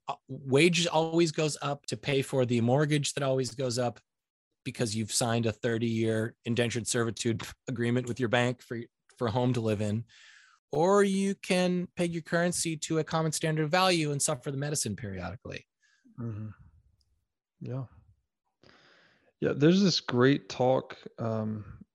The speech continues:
Speaker 2: oh, shit, his first name is Jorg. I can't remember his last name. And he talked about Bitcoin moving us, transitioning from a fiat to a Bitcoin paradigm is the movement from price stability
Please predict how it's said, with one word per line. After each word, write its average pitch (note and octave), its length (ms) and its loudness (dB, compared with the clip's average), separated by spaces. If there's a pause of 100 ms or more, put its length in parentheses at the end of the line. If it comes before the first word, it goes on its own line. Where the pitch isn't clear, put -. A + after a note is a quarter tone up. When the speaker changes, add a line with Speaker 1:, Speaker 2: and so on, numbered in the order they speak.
(1200)
Speaker 2:
oh, - 300 -14
shit, - 240 -10
his A2+ 140 -8
first D3+ 200 -2
name E3 80 6
is G2+ 180 4 (360)
Jorg. C3 460 4
I - 540 -10
can't C#3 200 -8
remember A2 160 -4
his G#2+ 100 -6
last G#2+ 320 -2
name. A2 280 -6 (1200)
And B2 100 0
he B2 80 4
talked C#3+ 240 4
about A#2+ 240 4
Bitcoin B2+ 400 0
moving A#2 440 0
us, - 480 -4 (840)
transitioning D#3+ 460 -4
from B2+ 120 -4
a G#2+ 60 -4
fiat B2+ 420 -2
to A#2+ 80 -8
a - 20 -10
Bitcoin A#2+ 360 -10
paradigm A2+ 540 -4
is G#2+ 140 -10
the A2 100 -6
movement A#2+ 480 -4 (160)
from G#2+ 480 -6 (300)
price B2+ 300 2
stability A#2+ 800 -2